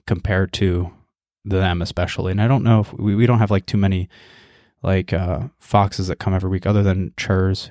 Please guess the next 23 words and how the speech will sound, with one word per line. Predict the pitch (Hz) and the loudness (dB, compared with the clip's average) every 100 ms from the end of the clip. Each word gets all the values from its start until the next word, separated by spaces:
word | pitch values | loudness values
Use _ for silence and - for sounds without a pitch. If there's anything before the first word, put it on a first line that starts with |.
| - | 0
who | 110 98 95 - - | 2 4 2 -2 -10
he | - 123 117 110 107 - - | -4 2 4 4 2 -2 -14
performs | - - 107 98 | -8 -2 -2 -2
very | 101 95 | -2 0
well | 92 80 | 0 -4
also. | - 92 92 - 104 - _ _ _ | -4 -4 -2 -4 -4 -8 _ _ _
So | - | 2
I'm, | 123 | 4
like, | 156 135 | 6 4
a | - 107 | 2 0
very | 98 113 117 110 | 2 4 6 4
much | 104 95 - | 2 0 -2
different | 98 92 | -2 -2
level | 90 87 | -2 -4
than | 87 85 | -6 -6
they | 87 | -8
are. | 82 | -6
They're, | 98 98 98 | -2 -2 -2
they're | - 98 90 | -2 0 0
a | 87 | -2
caliber | - 110 110 104 | 0 2 4 4
above | 98 98 95 | 4 2 2
me, | 98 95 | 2 2